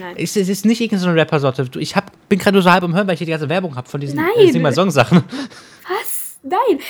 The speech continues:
Speaker 1: Auf
Speaker 2: Ich
Speaker 1: jeden
Speaker 2: dachte, es geht um
Speaker 1: Fall.
Speaker 2: Rapper und dann um Parfum. Oder ist das
Speaker 1: Ja.
Speaker 2: schon wieder ein anderes Thema?
Speaker 1: Ja.
Speaker 2: Ja, und wenn davon
Speaker 1: Auf jeden
Speaker 2: eins Nero heißt, könnte das ja sein, dass es auch so ein Rapper-Parfüm ist und dann aber auch
Speaker 1: Nein.
Speaker 2: eins gibt von einem anderen Rapper.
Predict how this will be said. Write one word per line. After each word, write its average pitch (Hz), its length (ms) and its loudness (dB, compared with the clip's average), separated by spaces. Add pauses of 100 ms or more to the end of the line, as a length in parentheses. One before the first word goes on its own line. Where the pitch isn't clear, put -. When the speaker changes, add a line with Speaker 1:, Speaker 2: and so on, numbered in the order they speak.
(220)
Speaker 1:
Auf 381 120 4
Speaker 2:
Ich - 60 2
Speaker 1:
jeden 415 80 10
Speaker 2:
dachte, 226 120 6
es - 100 4
geht 233 80 4
um 208 80 6
Speaker 1:
Fall. 170 100 4
Speaker 2:
Rapper 214 220 2
und 208 80 2
dann 202 100 2
um 220 100 0
Parfum. 214 460 -4
Oder 151 180 0
ist 440 60 8
das 494 60 6
Speaker 1:
Ja. - 40 2
Speaker 2:
schon 392 100 2
wieder 147 80 -2
ein 139 40 -6
anderes 135 220 -4
Thema? 131 240 -4
Speaker 1:
Ja. 466 340 -2 (440)
Speaker 2:
Ja, 240 100 6 (180)
und 170 60 -2
wenn 175 80 0
davon 175 180 0
Speaker 1:
Auf 170 60 4
jeden 180 100 6
Speaker 2:
eins - 80 -4
Nero 196 380 4
heißt, 143 280 2 (160)
könnte 196 240 0
das 185 120 -2
ja 160 100 6
sein, 196 360 0 (120)
dass 175 160 -2
es 175 100 -10
auch 208 240 2
so - 140 -4
ein 180 60 -2
Rapper-Parfüm 180 680 0
ist 160 140 -4 (160)
und 175 80 0
dann 180 100 4
aber 330 140 4
auch 302 60 2
Speaker 1:
Nein. - 100 4
Speaker 2:
eins 247 80 0
gibt - 160 -2
von 190 100 4
einem 190 100 0
anderen 220 220 2
Rapper. 135 280 -2